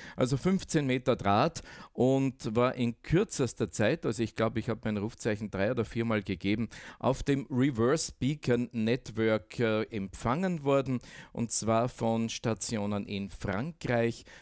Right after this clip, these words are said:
Finnland und, äh, in Holland. Also das klappt ganz ausgezeichnet. Nun zu einem weiteren Bastlerthema. Die Maker Fair Vienna findet heuer vom fünften bis sechsten Mai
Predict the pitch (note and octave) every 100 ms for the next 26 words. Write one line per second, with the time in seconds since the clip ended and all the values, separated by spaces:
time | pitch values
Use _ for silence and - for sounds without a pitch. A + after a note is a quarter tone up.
0 | - - - A#2+ A#2+ A2 G#2 G2+ G#2 F#2+
1 | - - - - _ - A2+ A2+ A2 -
2 | - - G#2+ G2+ G2 - G#2 G2+ G#2 -
3 | - G2 G2+ F#2+ F2 F#2 F2+ G#2+ G2+ G#2
4 | - G#2+ - - - G2+ G2+ - - G2
5 | A#2 A#2 - D#2+ - D#2+ C2 - - -
6 | _ _ _ - - - - - G3+ B3+
7 | A3 - G3+ D#3 D3+ C3 C3 B2+ - C#3+
8 | - - F3+ - D3+ D3 D3 B2+ A#2 C3
9 | F#3+ - C#3 C#3 B2+ G#2+ G#2+ B2 G3 F3
10 | D3+ C3+ A#2+ A2+ A2+ A2+ B2 A#2+ - F3+
11 | F#3+ - D3 C3 A#2+ - - - D#3+ D#3
12 | - A#2+ G#2+ F#2+ C#3+